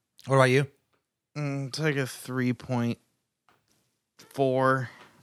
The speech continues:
Speaker 1: Okay.
Speaker 2: That's real low. It's not good.
Speaker 1: Yeah, that's all right. Um, well, that is for now, maybe to be revisited in the future. She drives a Plymouth Satellite from Fat Orange Cat Brewing Co. Um,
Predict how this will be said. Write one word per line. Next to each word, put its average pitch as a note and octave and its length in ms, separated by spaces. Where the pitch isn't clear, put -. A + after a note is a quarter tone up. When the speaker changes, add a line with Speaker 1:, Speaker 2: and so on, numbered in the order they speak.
Speaker 1:
Okay. A2+ 340
Speaker 2:
That's B2+ 200
real G#2 180
low. G2 420
It's A2+ 240
not E3 220
good. F#2+ 320
Speaker 1:
Yeah, B2+ 320
that's D#3 200
all E2 80
right. F2+ 240
Um, D#3+ 380
well, G3+ 320
that G3 200
is E3 200
for - 220
now, D3+ 420
maybe C3+ 300
to B2 100
be A#2+ 140
revisited G#2 520
in D3+ 100
the C3+ 60
future. G2+ 320
She - 140
drives D3+ 340
a A#2 40
Plymouth B2 260
Satellite G2 460
from F2+ 200
Fat C#3 180
Orange B2+ 220
Cat G#2 240
Brewing F#2+ 200
Co. F#2 200
Um, G#2 460